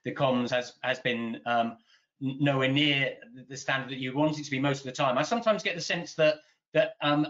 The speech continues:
N H S England's hands have been tied a little bit because they're dependent on, on other people. So it, it does feel like there's a, a broader comms issue,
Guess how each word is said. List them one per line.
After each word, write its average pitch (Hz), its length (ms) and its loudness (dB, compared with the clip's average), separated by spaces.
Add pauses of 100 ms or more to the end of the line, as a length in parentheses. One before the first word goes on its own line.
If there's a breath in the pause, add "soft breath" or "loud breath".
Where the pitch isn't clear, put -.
N 156 120 2
H 156 160 -2
S 151 140 -2
England's 156 420 -4
hands 127 260 -4
have 131 120 -10
been 120 180 -6
tied 113 320 -2
a 113 40 -8
little 117 220 -8
bit 135 240 -4
because 135 300 -8
they're 131 320 2
dependent 135 480 -4
on, 127 180 -2 (240 soft breath)
on 131 100 0
other 135 160 2
people. 143 340 0
So 143 160 -2
it, 143 120 -4 (260 loud breath)
it 156 120 -6
does 175 160 -2
feel 185 240 2
like 156 180 6
there's 151 200 2
a, 147 120 4 (100)
a 143 180 0 (140)
broader 170 340 4
comms 135 420 -2
issue, 127 400 0